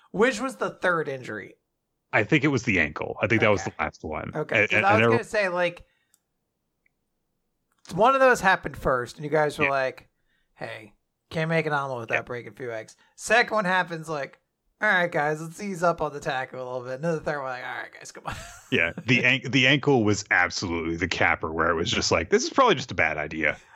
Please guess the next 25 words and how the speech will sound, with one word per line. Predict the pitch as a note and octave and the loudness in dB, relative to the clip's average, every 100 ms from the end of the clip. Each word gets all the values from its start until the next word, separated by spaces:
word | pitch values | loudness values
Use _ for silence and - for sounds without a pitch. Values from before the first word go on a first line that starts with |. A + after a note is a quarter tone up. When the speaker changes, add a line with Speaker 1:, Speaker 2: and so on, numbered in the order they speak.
| - _ | -20 _
Speaker 2:
Let's | A2+ B2 B2 | 0 2 4
just | E3 - | 2 4
stop | E3 C3+ A2+ | 2 2 0
doing | G2 E2+ E2 | 0 0 0
this. | D#2 D#2 F2+ - A#2 | 0 2 4 2 2
Let's | A2+ - | 0 2
just | D#3 - | 0 2
stop | E3 C#3+ B2 | 2 2 2
going | C3+ C3 | 2 4
out | B2+ | 4
in | B2 | 4
the | A2+ | 0
field | B2+ A2 G#2 G2+ | 2 4 4 4
and | G2 F#2 | 0 2
just, | G2+ F#2 - - | 2 2 0 -2
you | G2+ | 2
know, | E2+ E2 E2+ | 4 4 4
Speaker 1:
Oh, | A#3+ | 4
these | G3+ | 4
Speaker 2:
without | A#2+ A2 | 4 2
Speaker 1:
happened | - | 2
Speaker 2:
wearing" | G3+ F#3 D3+ | -2 -4 -6
Speaker 1:
in | |
different | E3+ E3+ F3 C#3 | -10 -10 -12 -12
games? | D#3+ E3+ G3 - | -14 -14 -16 -20